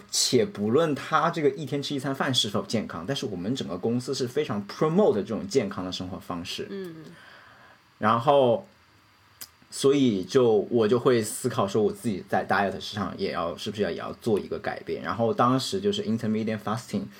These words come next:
Speaker 1: 在硅谷就是刚刚兴起，然后我就去大概 search 一下这是个什-，怎么，什么个玩意儿。
Speaker 2: 嗯。
Speaker 1: 然后发现，发现这个东西也不是那么的神奇。虽然它听上去很恐怖，叫什么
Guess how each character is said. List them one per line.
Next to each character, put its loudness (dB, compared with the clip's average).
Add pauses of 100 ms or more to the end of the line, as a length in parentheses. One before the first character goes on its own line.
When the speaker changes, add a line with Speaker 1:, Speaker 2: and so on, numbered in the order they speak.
(260)
Speaker 1:
在 2
硅 0
谷 -2
就 -10
是 -2 (120)
刚 4
刚 2
兴 0
起， -2 (340)
然 0
后 4
我 0
就 -4
去 -2 (600)
大 6
概 2
search 0
一 -6
下 -4
这 -4
是 -2
个 4
什-， -4
怎 -12
么， -16
什 -8
么 -2
个 6
玩 -6
意 -4
儿。 -6
Speaker 2:
嗯。 -4 (280)
Speaker 1:
然 -2
后 4
发 4
现， 4 (240)
发 6
现 8
这 4
个 8
东 6
西 2
也 4
不 -6
是 4
那 6
么 6
的 2
神 0
奇。 -4 (380)
虽 4
然 4
它 4
听 2
上 4
去 -2
很 -2
恐 -4
怖， -6
叫 2
什 0
么 -2